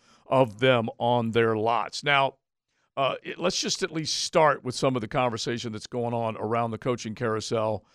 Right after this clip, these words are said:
uh, the fallout. And Leon, I know that you're amongst the people. Mia, you're amongst the people. I am as well. All Duval, you guys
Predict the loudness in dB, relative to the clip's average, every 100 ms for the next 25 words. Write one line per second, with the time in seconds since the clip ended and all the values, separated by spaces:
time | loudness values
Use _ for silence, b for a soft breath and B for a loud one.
0 | _ 0 2 2 0 -6 -2 2 4 4
1 | 4 2 -2 -4 -2 0 0 0 2 0
2 | 0 -2 0 2 0 -4 -8 -4 -4 -4
3 | -6 -4 -4 -2 -2 -2 -4 -6 -10 -10
4 | -8 -6 -2 0 0 -2 -6 -2 0 2
5 | 2 2 2 0 0 0 -2 0 0 0